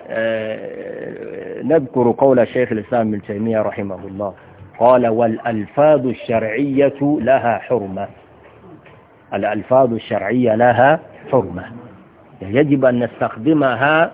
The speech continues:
بالطريقة الصحيحة. إذن، آه، كلمة مستحب ترجمت خطأ إلى انتوى فا-، فيه.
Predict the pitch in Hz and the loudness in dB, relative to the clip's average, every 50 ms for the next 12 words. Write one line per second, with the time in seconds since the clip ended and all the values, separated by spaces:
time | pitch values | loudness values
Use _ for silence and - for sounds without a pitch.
0 | - 117 147 - 165 - - 123 113 117 147 160 156 - 143 123 - 120 110 - | -4 -4 -4 -6 -4 -4 -4 -4 -2 0 -2 -2 0 -2 -4 -4 -4 -8 -10 -8
1 | - 110 98 - 120 110 101 - - - - - - - - - - - - - | -8 -8 -6 -6 -8 -10 -8 -10 -10 -12 -12 -20 -20 -20 -20 -20 -20 -20 -20 -20
2 | - - - - _ - - - - - - - - - - 101 110 117 120 127 | -20 -20 -20 -20 _ -20 -20 -20 -20 -20 -20 -20 -20 -14 -8 -2 2 4 4 4
3 | 135 135 - - - - - 107 107 104 - - 139 139 127 117 120 113 - 113 | 4 2 -2 -6 -8 -6 -4 -4 -4 -4 -2 0 2 2 2 2 0 0 -2 -4
4 | 107 101 - - - 104 95 127 131 143 143 - - - - - 127 127 117 98 | -4 -4 -4 -6 -8 -6 0 0 0 0 0 -4 -14 -14 -6 -4 -2 -2 -2 -2
5 | 107 110 104 98 92 - - 131 131 131 - 127 139 151 - - - - - - | -4 -2 -2 -4 -6 -6 -4 -4 -4 -2 0 0 2 0 0 -4 -10 -20 -20 -20
6 | - - - 98 98 101 110 120 135 147 - - 113 110 107 - 123 123 120 110 | -18 -12 -10 -6 -2 2 4 4 4 4 2 0 -4 -6 -4 0 2 2 2 4
7 | 104 101 90 - - 113 113 107 101 95 92 98 - - - - - - - - | 2 0 -2 -2 0 0 2 2 0 -2 -4 -6 -10 -16 -20 -20 -20 -20 -20 -20
8 | - - - - - - - 113 110 107 | -20 -20 -20 -20 -18 -12 -8 -6 -6 -6